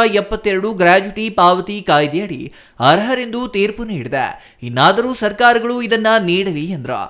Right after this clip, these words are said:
ದೇಶದ ಅಭಿವೃದ್ಧಿಗೆ ಪೂರಕವಾದ ಮಾನವ ಸಂಪನ್ಮೂಲಗಳನ್ನ ಅಪೌಷ್ಟಿಕತೆ, ಅಂಗವೈಕಲ್ಯಗಳಿಂದ ಕಾಪಾಡಿ, ಮಾನಸಿಕ ಮತ್ತು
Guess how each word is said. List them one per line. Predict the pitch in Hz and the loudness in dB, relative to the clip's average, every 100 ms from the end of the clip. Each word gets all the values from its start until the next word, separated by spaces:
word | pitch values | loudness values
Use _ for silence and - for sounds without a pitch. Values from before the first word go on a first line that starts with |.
| - _ - 131 | -14 _ -14 0
ದೇಶದ | 143 214 226 247 262 214 | 4 4 4 2 4 6
ಅಭಿವೃದ್ಧಿಗೆ | 220 226 214 196 190 226 | 4 2 -6 -4 0 0
ಪೂರಕವಾದ | 220 190 196 202 185 170 160 | 2 4 4 4 4 4 6
ಮಾನವ | 175 196 165 190 208 208 202 | 4 4 4 4 0 -4 -2
ಸಂಪನ್ಮೂಲಗಳನ್ನ | 170 175 196 175 160 156 147 143 185 214 165 | -4 -2 -4 -2 -2 0 -2 2 2 6 4
ಅಪೌಷ್ಟಿಕತೆ, | 175 220 - 175 247 170 156 - - - | 4 -2 -4 -8 -6 -4 -6 -10 -20 -6
ಅಂಗವೈಕಲ್ಯಗಳಿಂದ | 131 165 208 202 226 247 240 214 214 202 190 202 196 | -2 2 2 2 2 -2 -8 -4 -2 2 4 4 4
ಕಾಪಾಡಿ, | 160 160 202 202 127 127 - _ - | 0 2 0 0 -4 -10 -16 _ -2
ಮಾನಸಿಕ | 127 160 233 233 247 254 | 4 4 4 -4 -4 -4
ಮತ್ತು | 240 233 | -4 -6